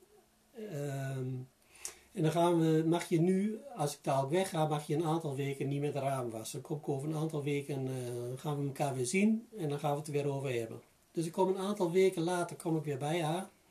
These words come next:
En ik zeg, eh, "En hoe gaat het nu?"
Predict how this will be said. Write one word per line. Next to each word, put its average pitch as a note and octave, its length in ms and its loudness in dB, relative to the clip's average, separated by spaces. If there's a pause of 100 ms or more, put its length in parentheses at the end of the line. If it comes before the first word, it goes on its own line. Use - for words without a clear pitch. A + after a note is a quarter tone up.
(800)
En D#3+ 260 2
ik D3+ 120 0
zeg, E3 360 0
eh, D3+ 380 -2
"En F#3+ 100 2
hoe D#3 100 4
gaat E3+ 280 2
het G#3 140 0
nu?" G3 340 6